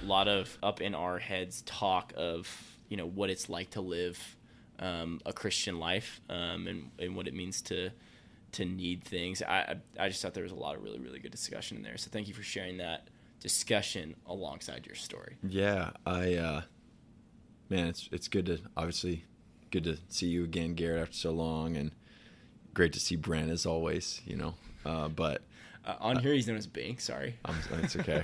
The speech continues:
Speaker 1: <laughs>
Speaker 2: Uh, I really, I like what you guys are doing, and, uh, it's a gift for me to be able to, uh,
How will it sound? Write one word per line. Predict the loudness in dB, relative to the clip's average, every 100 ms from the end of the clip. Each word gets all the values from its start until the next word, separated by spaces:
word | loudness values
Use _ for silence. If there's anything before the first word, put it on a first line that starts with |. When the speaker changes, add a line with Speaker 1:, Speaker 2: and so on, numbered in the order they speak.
| 0
Speaker 1:
<laughs> | 4
Speaker 2:
Uh, | 8 8 6 6
I | 6
really, | 8 8 8
I | 6 4
like | 2 0 0
what | -2
you | 0
guys | 0 0
are | -2
doing, | -2 -2 -2
and, | -2 -2 0
uh, | 0 -2 -8 -20 -20 -20 -6
it's | -4 0
a | 0
gift | 6 6 6
for | 2 0
me | 2 4 2 0 -4 -12 -20 -20 -20 -18 -6
to | -2 0
be | 0 0 0
able | 0 -2
to, | -4 -2 0 -2 -4 -8 -8
uh, | -6 -6